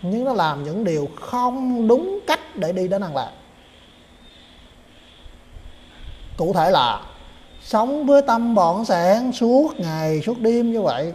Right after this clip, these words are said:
Thu hoạch toàn là tâm bất thiện không. Mà tâm bất thiện là nghiệp,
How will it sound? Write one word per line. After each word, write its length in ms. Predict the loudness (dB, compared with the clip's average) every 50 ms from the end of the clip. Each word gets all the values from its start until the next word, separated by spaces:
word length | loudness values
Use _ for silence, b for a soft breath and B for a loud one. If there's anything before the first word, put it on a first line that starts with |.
| -10 -16 -20 -20 -20 -20 -20 -20 -20 _ -20 -20 -20 -20 -20 -20 -20 -20 b b b b b b b b b b b b b b b b b b -10 -2
Thu 240 | 2 4 4 6
hoạch 160 | 6 4 4 2 0 4
toàn 600 | 6 8 8 8 8 6 4 4 2 0 0 -2
là 120 | -2 -2 -2
tâm 320 | -2 -4 -4 -4 -4 -8 -12 -12 -16 -14 -6
bất 140 | -4 -4 -4 -4
thiện 220 | -6 -8 -6 -6 -4
không. 320 | -2 0 0 0 0 -2 -6 -14 -18 -20 -20 -20 -20 -20 -20 -20 -20 -20 -20 -20 -20 -20 -20 -20 -20 -20 -20 -20 _ _ -20 -20 -20 -20 -20 -20 -20 -20 -20 -20 -20 -20 -20 -20 -12
Mà 160 | -6 -4 -2 0
tâm 200 | 2 4 4 4
bất 100 | 4 4
thiện 160 | 4 4 4 4
là 80 | 2
nghiệp, 760 | 4 6 6 8 8 8 10 10 12 12 12 12 10 8 6